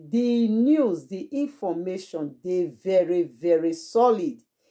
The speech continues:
E say if e sure for Bobrisky, na make e come out, come do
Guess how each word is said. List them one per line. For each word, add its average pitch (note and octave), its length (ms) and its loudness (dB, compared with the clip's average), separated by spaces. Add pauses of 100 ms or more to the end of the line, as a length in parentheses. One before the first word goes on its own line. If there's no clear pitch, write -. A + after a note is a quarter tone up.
(240)
E B3+ 140 -2
say F4+ 380 -2
if C4 240 -2
e A3 100 -4
sure A#3 400 -2
for E3+ 340 -2
Bobrisky, F3+ 720 -2
na E3+ 140 -4
make A3 280 -2
e D#3+ 160 -16
come G3 280 -4
out, D#3 300 -6 (140)
come F3 260 -4
do D3+ 280 -6